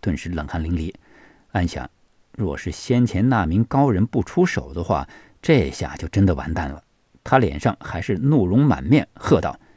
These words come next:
：“你们莫非想要联手？”李云霄暗呼麻烦，这群人看样子不死几个是不会停手的。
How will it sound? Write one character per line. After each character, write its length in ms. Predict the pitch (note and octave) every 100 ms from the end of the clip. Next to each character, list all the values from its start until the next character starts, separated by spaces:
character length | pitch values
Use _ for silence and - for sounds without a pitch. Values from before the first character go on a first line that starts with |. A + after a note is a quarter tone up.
| _ _ _ _ _ _ _ _ D#2+
：“你 280 | E2 D#2
们 380 | D2 D2+ B2+ D3+ - _ -
莫 300 | G2+ F#2 -
非 180 | A#2+
想 220 | C3+ - F#2+
要 80 |
联 280 | G#2+ F2+ G3
手？” 460 | G#3+ - C#2+ - - - _ _ _ _ _ _ _ _ _ _ _ _ _ _ -
李 100 | F2
云 140 | A2
霄 200 | - A#2+ _ -
暗 160 | A2 D#2+
呼 120 | A2
麻 200 | D#2 G#2+
烦， 180 | F#2+ - _ _ _ _ _
这 200 | - D3
群 220 | - A2+
人 160 | F2 - -
看 260 | - D#3 G2+
样 240 | C#3 F#2
子 160 | E2 E2+ -
不 160 | D3
死 260 | - - F3
几 220 | - -
个 80 | D#2
是 140 | -
不 100 | D#2+
会 100 | F2
停 160 | D#2+ F#2+
手 200 | -
的。 100 | C#2